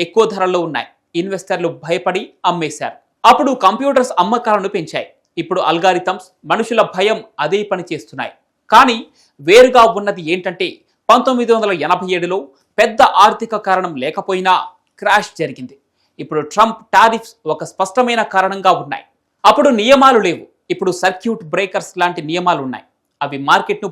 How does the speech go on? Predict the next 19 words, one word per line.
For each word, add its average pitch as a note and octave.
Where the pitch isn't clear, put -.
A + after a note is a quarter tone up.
పూర్తిగా A3
కాపాడలేకపోయినా F3
కొంతవరకు G3
ఆపగలవు. B2+
బ్లాక్ D4
మండే C4+
మళ్ళీ A#3
రాబోతోందా A3
అంటే F3
ఇప్పటి A#3
వరకు G3+
మార్కెట్ G3
తొమ్మిది G3+
నుంచి G3
పన్నెండు G3+
శాతం -
పడిపోయింది. C#3+
ఇది C#3+
సాధారణ F3+